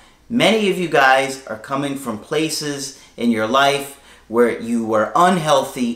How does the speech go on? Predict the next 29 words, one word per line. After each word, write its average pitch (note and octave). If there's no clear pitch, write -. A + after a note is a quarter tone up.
in A2+
your A2
relationship. D3
Maybe D3+
you C3+
weren't B2+
a A2+
good B2+
partner C#3+
and B2
you're A2
starting C3+
to A#2
really A#2
evaluate C#3+
how A#2+
you A2
acted, C3+
and A2+
you're A2+
beating E3
yourself C#3+
up. C#3+
You're A#2
thinking B2+
how A2
selfish E3
you D3+
were C#3+